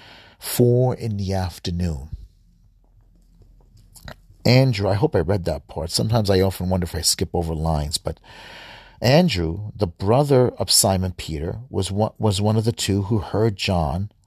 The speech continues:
and followed Jesus. He, for, he, then he went and found his brother Simon Peter and told him, "We have found the Messiah," which is translated the Christ. Then he brought him to Jesus. Jesus looked at him and said,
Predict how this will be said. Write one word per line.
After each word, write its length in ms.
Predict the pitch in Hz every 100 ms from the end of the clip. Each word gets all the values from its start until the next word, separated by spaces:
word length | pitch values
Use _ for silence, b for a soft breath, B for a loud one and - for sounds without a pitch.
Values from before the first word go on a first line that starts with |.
| _ _ 104
and 100 | 98
followed 380 | - 95 92
Jesus. 480 | - 147 113 - - - B B B
He, 180 | - 107
for, 340 | 95 - 113
he, 160 | 101 110
then 200 | 104 123
he 160 | 117 107
went 180 | 123
and 100 | 131
found 340 | 101 - 101 101
his 180 | 104 90
brother 420 | - 90 98 131 143
Simon 500 | - - 85 82 104
Peter 500 | - - 202 95 - _ _ _ -
and 140 | 87
told 320 | - 165 226 110
him, 220 | 78 82 B B B B -
"We 80 | 101
have 140 | 98
found 340 | - 123 131
the 60 | 143
Messiah," 500 | 151 - 175 202 95
which 200 | 80 85
is 60 | 85
translated 420 | - 90 92 90
the 80 | -
Christ. 600 | - 131 90 87 - - B B B B
Then 140 | 98
he 140 | 92 104
brought 380 | 92 110 120 123
him 280 | 113 117 117
to 140 | -
Jesus. 540 | - 101 87 - -
Jesus 460 | - - 107 98 87
looked 340 | 90 127 -
at 140 | 120 82
him 180 | 85 82
and 100 | 85
said, 380 | - 82 78